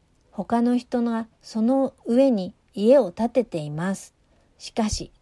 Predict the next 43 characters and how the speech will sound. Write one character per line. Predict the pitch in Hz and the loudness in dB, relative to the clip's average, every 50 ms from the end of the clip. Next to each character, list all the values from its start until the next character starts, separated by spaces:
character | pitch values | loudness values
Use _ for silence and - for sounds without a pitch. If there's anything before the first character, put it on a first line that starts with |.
| _ _ 226 | _ _ -2
ど | - 220 262 | 0 2 2
の | 320 359 359 | 2 0 0
よ | 320 269 226 | -2 -2 -2
う | 196 | -4
に | 175 160 160 | -4 -8 -8
建 | - 196 220 220 | -6 -6 -6 -4
て | - 226 190 | -4 -4 -6
て | - - 160 | -6 -6 -6
い | 160 165 | -6 -4
る | 214 226 | -6 -4
か | - 226 202 | -4 -4 -6
に | 175 160 156 | -6 -6 -10
つ | - - 220 | -8 -6 -4
い | 247 247 | -4 -2
て | 226 226 196 | -2 -4 -4
は、 | 170 160 165 | -4 -6 -8
そ | - - 208 | -8 -4 0
れ | 214 302 349 | 2 2 2
ぞ | 339 440 403 | 2 0 0
れ | 311 220 | 0 -2
が | 185 151 160 | -2 -4 -8
注 | - - - 302 339 339 | -8 -6 -4 -2 0 0
意 | 277 220 | 0 -2
し | - - 175 | -4 -8 -8
な | 165 160 156 | -8 -8 -10
け | - 151 | -10 -10
れ | 151 156 | -8 -8
ば | 160 190 214 233 - _ - | -8 -8 -8 -10 -10 _ -12
な | 185 170 | -10 -8
り | 165 170 | -8 -8
ま | 165 160 165 | -8 -8 -8
せ | 170 - 175 160 | -10 -10 -10 -10
ん。 | - - _ _ _ _ _ _ - | -10 -12 _ _ _ _ _ _ -6
と | 226 220 220 | -2 -2 0
い | 220 | 0
う | 226 220 | 0 -2
の | 202 185 175 | -2 -4 -4
は、 | 175 170 165 - - - _ _ _ _ _ _ | -4 -6 -6 -8 -12 -20 _ _ _ _ _ _
誰 | - 170 165 185 214 233 | -8 -4 -4 -2 0 2
も | 240 247 247 240 247 _ _ _ | 2 2 2 0 -4 _ _ _
す | _ - - 320 | _ -8 -4 0
で | 294 339 302 226 | 2 2 2 2
に | 180 165 175 | 0 -4 -8